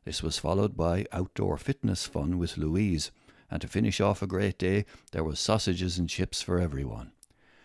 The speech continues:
"We wanted to do something for the students to take their mind away from pods, bubbles,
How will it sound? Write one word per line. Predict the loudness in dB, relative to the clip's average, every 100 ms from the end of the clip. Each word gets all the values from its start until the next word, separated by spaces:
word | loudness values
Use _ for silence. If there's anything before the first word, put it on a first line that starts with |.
| -20 -12
"We | -2
wanted | 4 4 4 2
to | 4
do | 2 4
something | 2 4 2
for | 0 0
the | 0
students | -2 -2 0 0 0
to | -4
take | 0 -2
their | 0 0
mind | 2 2 2
away | 2 0 -2
from | -4 -10 -2
pods, | 0 2 0 -8
bubbles, | -6 -4 -2 0 -2 -4